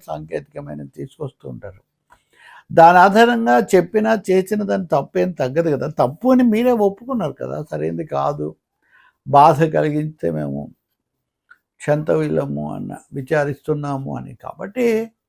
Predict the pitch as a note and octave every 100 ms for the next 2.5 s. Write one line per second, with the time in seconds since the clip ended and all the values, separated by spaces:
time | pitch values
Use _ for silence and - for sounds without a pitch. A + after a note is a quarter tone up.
0 | _ _ _ _ _ _ _ _ _ _
1 | - - - - _ C#3+ E3 E3 - G#2+
2 | - F#3 F#3+ G3